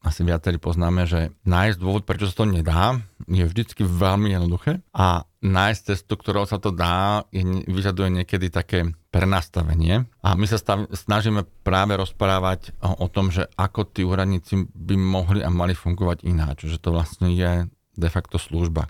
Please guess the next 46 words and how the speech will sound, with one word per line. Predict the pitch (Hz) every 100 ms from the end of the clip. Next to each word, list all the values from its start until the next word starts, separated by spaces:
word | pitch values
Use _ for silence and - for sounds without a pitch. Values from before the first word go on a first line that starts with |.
| -
ktorú | - 85 82
by |
mali | 80 82 82
oni | 78 82 78
robiť | 80 80 - _
pre | - 85 78 78 - -
občanov, | 87 - 90 85 82
pre | 82
ľudí. | 80 85 117 143 _
A | 98 90 87 87 85 - -
ako | 90 - 90
zabezpečiť | 85 90 - 90 92 -
to, | 92
aby | 87 85 85
tí | - 92
ľudia | 85 87 87
mali | 85 87
hlas | 78 82 85 82
v | 78 80
rámci | 78 -
tej | - 85
verejnej | 73 71 82
správy. | - 71 76
Aby | 80
to | - 87
bolo | 82 78
čisto | 90 - 87
len, | 82
že | 85 78 -
politické | - 80 90 87 - 85
rozhodnutie, | 80 80 85 - 90
kde | 85
niekto | 90 85
príde | - 82 82
a |
povie, | - 87 82
že |
a | - 82
bude | 92 92
to | 92
takto | 85 78 - 135 151 _ _ - - _
a | 82
všetci | - 85 -
to | 80 87
musia | 82 87
posluchnúť, | 80 - 90 - 113 120